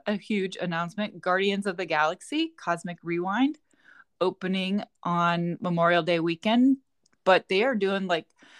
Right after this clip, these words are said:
they already did some cast member, um, previews of it. They sent out emails for annual pass holders, D V C members,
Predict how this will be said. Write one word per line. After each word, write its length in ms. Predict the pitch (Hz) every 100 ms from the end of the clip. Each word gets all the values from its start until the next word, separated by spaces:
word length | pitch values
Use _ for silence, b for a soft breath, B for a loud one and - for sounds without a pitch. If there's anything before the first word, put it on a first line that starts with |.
| b -
they 100 | 202
already 220 | 233 277
did 240 | 240 233
some 160 | 233 247
cast 520 | - 190 208 - - - _ -
member, 600 | 190 196 196 196 196 - -
um, 480 | 185 185 180 185 190 -
previews 420 | 220 202 196 190
of 140 | 180
it. 240 | 185 180 - _ B B B -
They 440 | 175 170 170 165
sent 260 | - 202 196
out 180 | 196
emails 460 | - 185 185 190 190
for 300 | - 175 170
annual 260 | 175 165 165
pass 300 | - 196 202
holders, 320 | 196 190 190
D 160 | - 170
V 120 | 165
C 220 | 170 208
members, 560 | 190 190 185 190 190 -